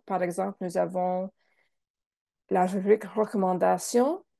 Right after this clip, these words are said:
euh, où on propose plusieurs livres intéressants pour adultes et pour enfants et ados. Sur la page principale, nous avons la rubrique à découvrir, où nous avons des,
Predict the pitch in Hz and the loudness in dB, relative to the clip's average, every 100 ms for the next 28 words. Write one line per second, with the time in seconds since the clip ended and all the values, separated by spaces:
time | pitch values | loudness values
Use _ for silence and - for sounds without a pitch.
0 | _ _ - - _ 101 95 90 - 98 | _ _ -20 -20 _ -6 -4 -4 -2 -2
1 | 87 - 202 208 196 208 - - 220 185 | -2 -4 0 4 6 4 0 -4 -2 2
2 | 208 190 175 185 196 180 - 185 - 165 | 4 2 -2 -6 -6 -6 -6 -6 -4 -4
3 | 165 - 214 214 208 165 160 180 214 240 | -4 -4 -2 -2 -4 -4 -4 -2 -2 -2
4 | - - 208 214 - 190 185 185 - - | -6 0 2 2 0 -2 0 -2 -8 -10
5 | 165 - 202 202 190 180 165 185 262 370 | -10 -6 -6 -4 -4 -2 -2 -2 -2 -4
6 | _ _ _ _ _ _ _ _ _ _ | _ _ _ _ _ _ _ _ _ _
7 | _ _ _ _ _ _ _ _ - 196 | _ _ _ _ _ _ _ _ -10 -4
8 | 196 208 202 - 196 196 196 220 247 254 | 0 2 2 2 -2 -2 0 4 4 6
9 | 233 185 190 180 190 196 196 196 104 101 | 4 2 0 2 2 4 4 2 -2 -4
10 | - _ _ _ _ _ _ _ - 180 | -10 _ _ _ _ _ _ _ -4 -4
11 | 175 165 196 202 - 180 196 196 190 175 | -4 0 -2 0 -2 -2 0 -2 -2 0
12 | 202 247 247 240 - 190 185 170 170 185 | 4 8 10 10 6 -4 -4 0 0 2
13 | 190 185 180 170 160 | 0 0 -2 -2 -2